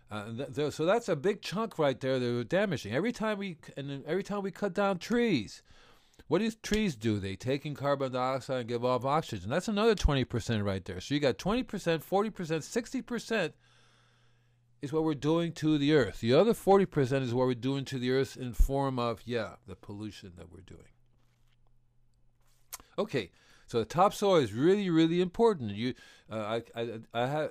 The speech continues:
I can't ex-, express to you how, how often I go to a person's home, 'cause I do consultation. I go to a home and they, and they say, "I, these trees are dying. What's wrong with them?" And I go,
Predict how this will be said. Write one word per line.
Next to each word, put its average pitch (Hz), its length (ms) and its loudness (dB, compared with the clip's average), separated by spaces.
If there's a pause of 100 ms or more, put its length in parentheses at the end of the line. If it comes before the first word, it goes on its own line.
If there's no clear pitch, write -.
(120)
I 117 100 -2
can't 160 240 -4
ex-, - 200 -8
express 170 420 -4
to 143 100 -6
you 123 60 2
how, 120 160 2
how 160 220 2
often 165 400 2
I 127 80 -2
go 131 200 2
to 120 140 -10
a - 300 -16
person's 131 420 -6
home, 98 380 -6 (100)
'cause - 440 -20
I - 0 -
do 90 140 -12
consultation. 92 840 -12 (800)
I 87 60 -10
go 87 200 -10
to 95 80 -6
a 87 80 -8
home 92 360 -10
and 90 100 -10
they, 92 200 -12
and 98 100 -12
they 95 80 -12
say, 92 240 -8
"I, 117 220 -2 (180)
these 320 220 2
trees 294 280 0
are 277 100 0
dying. 269 380 4
What's 320 200 -2
wrong 330 240 8
with 302 100 0
them?" 117 180 -2
And 113 80 -4
I 110 120 -2
go, 104 260 -2